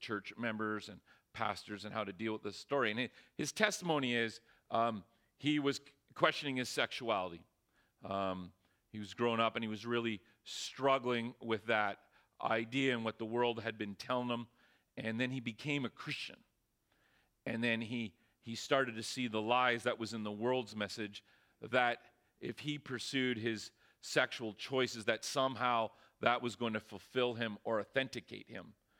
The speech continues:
right? You know, he's being authentic, "I'm being the real me." Um, but as he grew in Christ, he says, "Well, the only place where we can find our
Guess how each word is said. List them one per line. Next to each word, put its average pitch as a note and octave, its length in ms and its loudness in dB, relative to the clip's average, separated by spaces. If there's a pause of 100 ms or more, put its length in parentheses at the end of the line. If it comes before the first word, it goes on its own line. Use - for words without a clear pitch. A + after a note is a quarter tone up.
(240)
right? A2+ 300 2
You A2+ 100 -6
know, G#2 100 -4
he's G2 180 -8
being G#2+ 240 -4
authentic, G2+ 420 -6
"I'm G2+ 140 -6
being G#2 260 -4
the F#2+ 100 -4
real G2 240 -2
me." G2+ 300 -2 (540)
Um, G2+ 320 -6 (420)
but A2 120 4
as A#2 200 4
he A2+ 100 -6
grew A#2 280 -2
in G#2+ 100 -2
Christ, A#2 300 0
he G#2+ 60 -14
says, G#2+ 200 -10
"Well, A#2 160 2
the A#2 140 -2
only C3 160 -2
place A#2 360 -2
where A2 100 -6
we G#2 100 -6
can A2 160 -10
find A#2+ 340 0
our G2+ 180 4